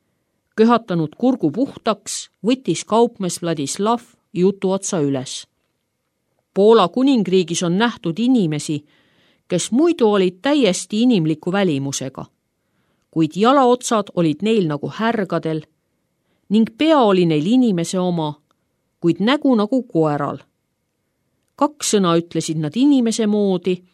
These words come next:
kuid kolmanda peal haukusid koera kombel.“ „Poola kuningriik on üks lõpmata põnev paik,“ sõnas Ambrotšo,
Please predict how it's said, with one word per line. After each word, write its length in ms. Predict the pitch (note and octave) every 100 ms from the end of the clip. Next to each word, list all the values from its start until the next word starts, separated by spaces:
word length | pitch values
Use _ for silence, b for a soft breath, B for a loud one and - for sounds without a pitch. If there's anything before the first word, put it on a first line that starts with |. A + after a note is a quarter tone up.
| _ _
kuid 200 | - E3 -
kolmanda 480 | C4 D#4 B3 E3+
peal 240 | D#3 E3 D3
haukusid 640 | - A#3+ B3 - E3 D#3+ -
koera 360 | F3 E3+ D3+
kombel.“ 480 | - D3 C3+ A#2 G#2 - _ _ _ _ _ _ _ _ _ _ _ _ -
„Poola 400 | F3 E3+ G3+ A3+
kuningriik 680 | G#3 A3 B3 A#3+ C4 B3+
on 100 | G#3
üks 220 | G3 F#3+ -
lõpmata 500 | E4 E4+ A3+ A3 A#3
põnev 460 | A3 C#4+ B3 A#3 A#3
paik,“ 400 | C#4+ A#3+ - -
sõnas 380 | - F3+ D3+
Ambrotšo, 640 | F3 D#3+ E3+ D#3+ D#3 -